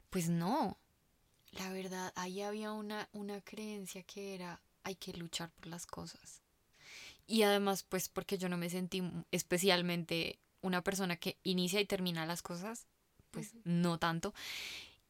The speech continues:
Speaker 1: Y que me dijera como, "No, hay que luchar, y hay que luchar, pero ¿hasta qué punto, hasta qué punto hay que luchar? Y ¿hasta qué punto yo estoy luchando conmigo misma estando aquí?".
Speaker 2: Ujú. Algo con lo que quiero cerrar mi historia
Speaker 1: Ujú.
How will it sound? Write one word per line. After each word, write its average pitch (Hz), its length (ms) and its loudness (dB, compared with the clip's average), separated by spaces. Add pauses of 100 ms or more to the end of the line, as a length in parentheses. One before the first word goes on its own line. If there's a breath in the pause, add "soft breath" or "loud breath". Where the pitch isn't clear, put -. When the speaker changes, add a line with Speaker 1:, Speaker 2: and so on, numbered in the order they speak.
(120)
Speaker 1:
Y 226 120 2
que 233 380 0 (200)
me 220 180 2
dijera 196 540 2
como, 214 320 -6
"No, 202 460 -2 (100)
hay 190 140 -2
que - 180 -6
luchar, 190 520 2 (120)
y 208 100 -2
hay 202 100 2
que - 140 -6
luchar, 196 420 0
pero 196 140 -4
¿hasta 202 220 -4
qué - 140 -10
punto, 185 440 -8 (340)
hasta 202 220 -4
qué 208 120 -4
punto 190 300 -2
hay 190 140 0
que 202 160 -2
luchar? 208 520 2
Y 226 220 4
¿hasta 214 300 4
qué 208 120 -2
punto 190 300 0
yo 190 80 2
estoy 196 320 2
luchando 190 520 2
conmigo 208 380 0
misma 185 360 -2
estando 180 380 -4
aquí?". 202 400 -2 (320)
Speaker 2:
Ujú. 208 480 -10 (240)
Algo 277 400 0
con 277 160 -2
lo 262 80 -6
que - 100 -8
quiero 269 240 -2
cerrar 226 440 0
mi 202 140 2
historia 196 640 -4 (160)
Speaker 1:
Ujú. 185 340 -2